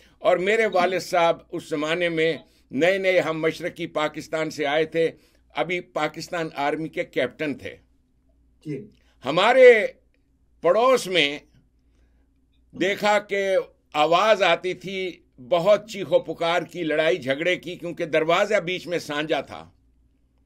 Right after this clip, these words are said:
Speaker 2: जी।
Speaker 1: मैं चूंकि अथरा बच्चा था, तो इसलिए मैं दीवार फलांग कर चीजें मीजें मामलात गौर करता, और आके अपनी माँ को,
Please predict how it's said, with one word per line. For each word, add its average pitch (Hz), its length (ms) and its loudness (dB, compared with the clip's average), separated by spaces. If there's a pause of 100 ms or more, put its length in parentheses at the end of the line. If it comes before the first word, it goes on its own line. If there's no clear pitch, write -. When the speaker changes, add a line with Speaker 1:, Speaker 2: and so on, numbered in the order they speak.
(680)
Speaker 2:
जी। 117 80 -6
Speaker 1:
मैं 220 280 4
चूंकि 196 680 -4 (1120)
अथरा 185 340 4
बच्चा 214 380 2
था, 180 240 -2
तो 185 160 -4
इसलिए 175 320 -2
मैं 175 400 -4
दीवार 151 500 -2
फलांग 151 380 -4
कर 170 400 -2
चीजें 160 260 -6
मीजें 156 320 -6
मामलात 139 560 -6
गौर 131 240 -2
करता, 151 440 -6
और 165 260 -2
आके 151 300 -6
अपनी 156 280 -4
माँ 143 300 -4
को, 147 460 -6